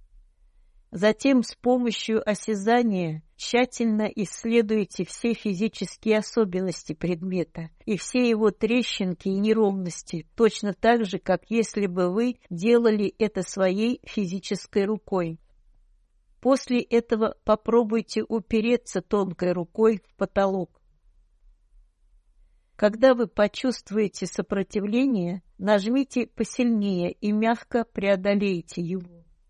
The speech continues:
Ваша рука пройдёт сквозь перекрытие и может натолкнуться на что-нибудь твёрдое, стоящее на полу в квартире соседа над вами. Осторожно уберите руку обратно,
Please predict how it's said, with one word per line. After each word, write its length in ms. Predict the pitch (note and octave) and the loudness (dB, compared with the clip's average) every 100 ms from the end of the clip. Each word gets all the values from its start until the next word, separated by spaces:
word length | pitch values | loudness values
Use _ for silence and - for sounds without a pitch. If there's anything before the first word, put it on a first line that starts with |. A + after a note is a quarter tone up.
| _ _ _ _ - | _ _ _ _ -4
Ваша 400 | F#3+ C4 - A#3 | 2 2 2 0
рука 340 | A#3 - A#3 | 0 0 -2
пройдёт 480 | - A3 G#3+ G#3 A3+ | 0 0 2 2 0
сквозь 400 | - - G#3+ G#3 | -2 -2 -2 -2
перекрытие 960 | - G#3+ G#3 A3+ A3 - - D#3 D3 - | -2 -4 -2 -2 -2 -6 -10 -10 -10 -12
и 140 | - G#3+ | -4 0
может 400 | B3 C4 A3+ - | 2 2 0 -2
натолкнуться 960 | G3 - F#3+ G3 - B3 C#4 - F3+ | -4 2 2 2 0 -2 -2 -2 0
на 160 | F3+ G3 | 0 -4
что-нибудь 640 | - - A#3 A#3 G#3+ A#3+ - | -4 -2 0 0 -2 -4 -6
твёрдое, 720 | F#3+ G3+ F#3 F3 E3+ D#3+ D#3+ _ | -2 -2 -2 -4 -6 -6 -10 _
стоящее 840 | - - F#3+ G#3+ A#3 - - A3+ A3 | -10 0 2 4 2 0 -2 -2 -2
на 120 | G3+ | -4
полу 380 | F#3 G3+ G#3+ B3 | 2 4 4 2
в 80 | - | -4
квартире 640 | - G3+ - - A3+ G#3+ | 0 2 2 0 -2 -2
соседа 640 | - G#3 G#3 - F#3 D#3+ | -2 -4 -4 -2 -2 0
над 260 | F3 F3+ E3 | -4 -2 -2
вами. 480 | E3+ F3 D#3+ D#3 D#3 _ _ _ _ _ _ _ _ _ - | 0 0 -2 -6 -10 _ _ _ _ _ _ _ _ _ -8
Осторожно 680 | F3 - - A3 C#4 B3+ A3+ | -4 -2 4 4 4 0 -2
уберите 520 | G3+ G#3+ A#3 B3 B3 | 0 2 2 0 2
руку 460 | A3+ G3+ - F#3+ - | 2 0 -6 -10 -2
обратно, 760 | G#3 F#3+ G3 F#3+ - E3 E3 | -2 0 0 0 -2 -8 -8